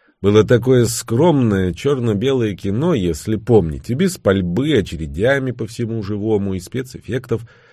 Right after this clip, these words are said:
с одной единственной вялой драчкой ближе к финалу. Не помните, уверен.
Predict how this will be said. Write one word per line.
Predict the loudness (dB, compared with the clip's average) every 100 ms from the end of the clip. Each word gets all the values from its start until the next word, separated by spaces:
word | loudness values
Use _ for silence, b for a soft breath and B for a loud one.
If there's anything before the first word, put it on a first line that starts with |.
| _
с | 0
одной | 2 4 2
единственной | 2 2 0 0 2 4
вялой | 4 4 2
драчкой | 2 2 2 0 -6
ближе | -4 -4 -6
к |
финалу. | -10 -10 -10 -14 -20 _ _ _ _ _ -4
Не | 2 2
помните, | 4 0 -2 -8 -14 -20 -20 -8
уверен. | -4 -2 -2 -4